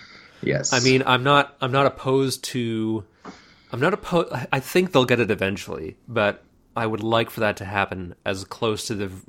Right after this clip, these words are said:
Speaker 2: to the very end as possible. Almost like a ticking clock sort of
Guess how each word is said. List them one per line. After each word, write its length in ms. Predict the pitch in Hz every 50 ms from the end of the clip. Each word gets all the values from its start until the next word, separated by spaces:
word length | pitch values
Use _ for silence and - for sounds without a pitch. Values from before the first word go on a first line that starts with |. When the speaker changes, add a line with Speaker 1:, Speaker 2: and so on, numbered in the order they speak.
| - -
Speaker 2:
to 100 | - 104
the 100 | 98 95
very 720 | 92 92 107 104 101 101 98 95 95 92 92 95 - - _ _ -
end 320 | - 92 90 92 90 90 87
as 160 | 87 87 -
possible. 720 | _ - - - 95 92 - - - - - 95 104 _ _ _ _ _ _ _ _ _ _ _ _ _ _ _ _ _ _ _ _ _ - - -
Almost 340 | 110 107 107 110 110 104 -
like 100 | 117 98
a 60 | 107
ticking 400 | 98 - - 127 - 120 110 104 95
clock 380 | - - 107 98 92 92 -
sort 240 | - - - 104 95
of 340 | 95 90 90 85 - - -